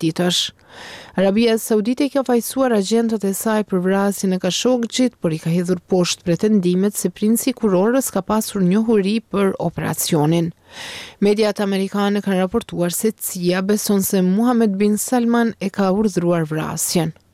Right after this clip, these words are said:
Ndërkohë, Lindsey Graham, senator nga Partia Republikane e Trumpit, parashikoi mbështetje të fuqishme dy partiake në Kongres për sanksione kundër Arabisë Saudite, përfshir antarët e familjes mbretërore.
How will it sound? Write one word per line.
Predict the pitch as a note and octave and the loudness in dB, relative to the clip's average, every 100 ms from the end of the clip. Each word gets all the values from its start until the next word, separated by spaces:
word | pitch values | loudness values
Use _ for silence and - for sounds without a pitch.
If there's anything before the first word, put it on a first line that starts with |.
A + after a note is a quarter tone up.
| _ | _
Ndërkohë, | F#3 F#3+ - D3+ E3+ | 0 0 0 -2 0
Lindsey | F#3 F#3+ - D#3 | 2 2 0 -4
Graham, | E3 D#3+ E3 A3+ B3+ | -2 0 2 2 0
senator | - F#3+ E3 F3 F#3 E3+ | -2 -2 -2 0 2 2
nga | E3+ | 0
Partia | D#3+ F3+ - F#3 E3 | 0 -4 0 0 0
Republikane | F#3 G#3+ F#3 - E3+ E3 A3+ | 0 0 0 0 0 2 0
e | |
Trumpit, | - F3 E3 F3 G#3 - - - - - - - | 0 0 0 2 0 -2 -16 -20 -18 -18 -18 -4
parashikoi | - G3+ G#3 A#3 C4+ | 0 0 0 0 0
mbështetje | C4 A#3+ - B3 A3+ | 2 -2 2 2 2
të | A3+ G#3+ | -2 -4
fuqishme | A3 - - C4+ - D#3+ D#3+ | -4 -2 0 0 0 -2 0
dy | G3 | -2
partiake | F#3+ F3 - G3 F#3 F3+ - | 0 -4 0 0 0 0 0
në | E3+ E3+ E3 | 0 0 0
Kongres | - B3 G#3+ F#3+ G3+ A3 - | 0 2 2 2 2 -2 -4
për | E3 | -4
sanksione | - F#3 F3+ - A#3+ G#3+ | -2 -2 -2 0 2 2
kundër | - B3 A#3 F#3 | 0 0 2 2
Arabisë | E3+ E3 F#3+ F3 - | 0 0 -2 -2 0
Saudite, | B3+ F#3 G3+ A3+ C#4 | 0 0 -2 -2 -4
përfshir | D#3 D#3+ - B3+ - _ _ _ | -4 -6 0 0 -2 _ _ _
antarët | F3 F3 G#3 A3+ B3+ A3 | -2 0 0 2 2 0
e | E3+ | -2
familjes | A3+ G3 F3+ E3 - D#3 | 2 2 2 -2 -2 -4
mbretërore. | D#3+ D#3 - D3+ E3 D#3+ | -4 -4 0 0 2 0